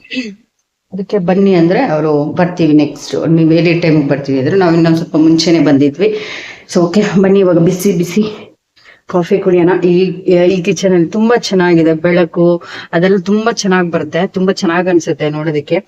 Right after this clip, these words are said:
So ಗಂಗಾ ಅವ್ರಿಗೆ ಸೋಂಪು ವಾಟರ್ ಕೊಟ್ಟಿದ್ದೆ, ಮಾರ್ನಿಂಗ್ ಕುಡಿದು ಬಿಟ್ಟು ಹೋಗಿದ್ದಾರೆ ಆಚೆ. ಹ್ಮ್, ಸ್ವಲ್ಪ ಸ್ವಲ್ಪ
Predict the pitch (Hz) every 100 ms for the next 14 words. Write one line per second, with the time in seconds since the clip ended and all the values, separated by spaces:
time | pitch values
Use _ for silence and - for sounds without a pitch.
0 | - _ _ - 175 156 170 185 196 180
1 | 185 185 196 190 175 175 175 165 156 151
2 | 160 165 156 170 160 160 180 - _ 175
3 | 165 170 160 175 175 151 151 143 147 -
4 | 165 233 - - _ _ _ _ _ _
5 | _ - - 180 - _ _ _ _ _
6 | _ _ _ - 175 170 180 175 175 180
7 | 208 196 180 180